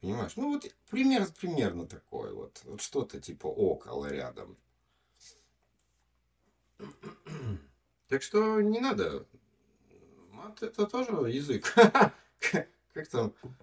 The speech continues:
а, у, у Петечки спросили, да, типа, а подожди, блядь, кто, как я не помню этот анекдот. <clears throat> Там, короче, смысл в том, что, типа, я, я знаю три языка, да, русский письменный, русский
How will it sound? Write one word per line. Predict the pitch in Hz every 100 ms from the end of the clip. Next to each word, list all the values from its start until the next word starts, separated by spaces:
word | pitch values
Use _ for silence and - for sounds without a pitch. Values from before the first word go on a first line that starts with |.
| -
а, | 90 92 90
у, | 85 90 90 85 76 65 - - - _
у | 92 95
Петечки | - 143 - -
спросили, | - - 101 107 123 92
да, | 87 101 80
типа, | - - 60 - _ _ _ _
а | -
подожди, | 92 101 110 85
блядь, | 73 98 101 80
кто, | - 147
как | 139 156 170
я | 202
не | 202
помню | 151 135
этот | 101 110
анекдот. | 110 107 90 82 - 214 180
<clears throat> | 160 101
Там, | 120 120
короче, | 151 135
смысл | - 156 135
в | 127
том, | 196
что, | 208 120 - - _ _
типа, | 113 117
я, | 120
я | 107 123
знаю | 123 127 110
три | 131 113
языка, | 90 87 95 78
да, | 69 78
русский | 107 - - 82
письменный, | - - 101 87 80 78
русский | 90 95 - 80 73